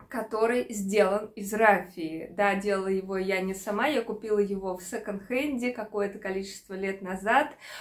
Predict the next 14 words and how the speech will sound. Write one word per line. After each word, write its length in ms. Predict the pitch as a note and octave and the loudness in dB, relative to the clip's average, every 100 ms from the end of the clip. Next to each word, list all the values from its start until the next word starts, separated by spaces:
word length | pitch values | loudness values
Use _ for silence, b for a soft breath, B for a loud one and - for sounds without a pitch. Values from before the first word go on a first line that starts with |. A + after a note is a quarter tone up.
| B - | B -2
в 60 | |
очень 400 | A#3 D#4+ - A#3+ | 2 2 2 0
мятом 400 | A#3 B3 B3 A3 | 2 2 0 -6
состоянии, 1000 | G#3 A3+ - G#3 G3 G#3 C#4+ D#4+ D4+ C#4+ | -8 -10 -4 0 4 6 6 6 0 -2
но, 600 | C#4 C4+ - A3 B3 C4+ C#4+ - | -2 -2 -6 -2 2 4 2 -4
э, 220 | A3+ G#3+ G#3 | -4 -2 -2
увидела 540 | G#3+ A#3+ A#3 B3+ A#3+ | -2 -4 0 0 2
в 40 | A3+ | 0
этом 260 | A3 A3 | -2 -4
изделии 360 | A3 A3 G#3+ G3+ | -4 0 2 2
потенциал, 840 | G3 G#3 G#3 G3+ - B3+ B3+ D4 | 0 -4 0 -2 -2 0 2 2
и 40 | A#3+ | -2
оказалось, 600 | A3 A3 G#3+ A#3+ B3 - | -2 -2 0 0 -2 -6
что 320 | - G#3 | -2 -2